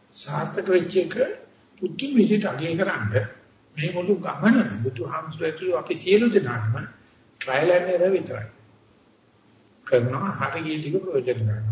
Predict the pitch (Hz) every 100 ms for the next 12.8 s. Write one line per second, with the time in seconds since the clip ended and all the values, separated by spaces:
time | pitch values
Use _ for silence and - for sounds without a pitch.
0 | - 127 160 185 - - 120 - 156 156
1 | 156 - - 139 135 143 - 139 127 117
2 | 135 - - 139 143 170 196 220 - 165
3 | 123 117 120 - - - - _ 135 139
4 | 117 131 165 202 202 175 165 160 165 143
5 | 139 135 135 135 117 135 - - - _
6 | _ 139 131 156 143 147 147 143 143 143
7 | 139 143 143 143 143 - 175 143 135 135
8 | - - - _ _ _ - 131 110 123
9 | 165 165 151 - 127 151 185 247 196 117
10 | 110 - - 107 - - _ _ _ _
11 | _ - - - 123 123 147 165 170 151
12 | 170 202 165 - 135 143 156